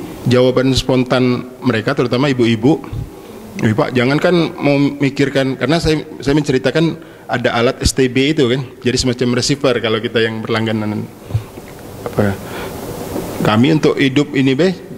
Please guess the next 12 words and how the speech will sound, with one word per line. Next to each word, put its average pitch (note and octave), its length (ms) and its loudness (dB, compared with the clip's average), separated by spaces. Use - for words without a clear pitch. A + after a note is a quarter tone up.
waktu B2 160 0
itu D#3+ 240 2
sedang B2 320 0
isu A#2+ 400 4
minyak A#2+ 320 2
goreng C3 380 4
kan, D#3 80 0
kami G2+ 240 0
berat C#3 240 2
apalagi C3 300 2
nak C3+ 100 0
mikirkan C#3+ 560 2